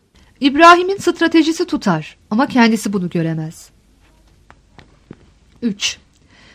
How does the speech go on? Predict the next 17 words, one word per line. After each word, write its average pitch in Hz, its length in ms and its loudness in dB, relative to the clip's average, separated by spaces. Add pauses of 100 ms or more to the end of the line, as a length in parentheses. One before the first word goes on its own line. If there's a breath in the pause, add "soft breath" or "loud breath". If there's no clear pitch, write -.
(140 soft breath)
İbrahim'in 320 640 6
determinizmi, 262 920 4 (140)
mucizeleri. 208 640 2 (1600)
İbrahim 349 560 4
kendi 330 320 4
toplumu 320 380 2
içinde 208 440 2
hayvanlıktan 262 680 4
çıkarak 226 460 0
insan 311 360 2
toplumu 302 380 0
olmanın 285 340 4
sancılarını 262 600 2
etinde, 214 640 2
kemiğinde 262 480 4
duymakla 269 460 4
kalmamış, 214 640 2